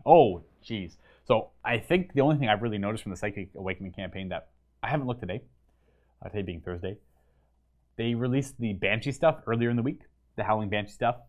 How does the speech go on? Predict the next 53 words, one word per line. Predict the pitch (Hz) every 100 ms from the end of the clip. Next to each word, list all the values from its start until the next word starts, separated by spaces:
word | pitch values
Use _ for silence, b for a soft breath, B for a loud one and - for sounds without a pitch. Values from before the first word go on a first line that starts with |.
| -
and | 98 92 92 95 95 -
obviously | 107 110 107
separating | - 110 110 104 101 95
the | 98
Eldar | 101 101 98
into | 101 95 92
more | 92 101
factions, | 104 101 - 139 - - _ -
or | 120 101 90 -
they | 127
could | 104 104
specialize | - 101 - 120 120
into | 123
more | 120
factions, | 120 117 120 123
the | 101 95
Aspect | 95 - 120 -
Hosts. | 131 156 - - B B B B -
I | 190
have | 202 165
no | 156 151 165 165
idea | 156 147 131 131 123 107 107 - _
what | - 131 131
they | 147
could | 143 123
conceive | 123 101 117 104
for | 101
the |
Necrons. | 92 87 82 87
What | 156
would | 185
I | 123
like | 95 87 123
to | 175
see? | 156 220 240 - _ _ _
More | 170 247
internal | 202 202 147
balance | - 117 131 120 104
in | 101
the |
Codex. | 98 101 87 87 - B B -
Right | 185
now, | 165 151
there's | 147
only | 139 143
a |
handful | 101 123 127
of | 113
things | 120 110
that | 101
are |
really | 95 101
good, | 92 95 95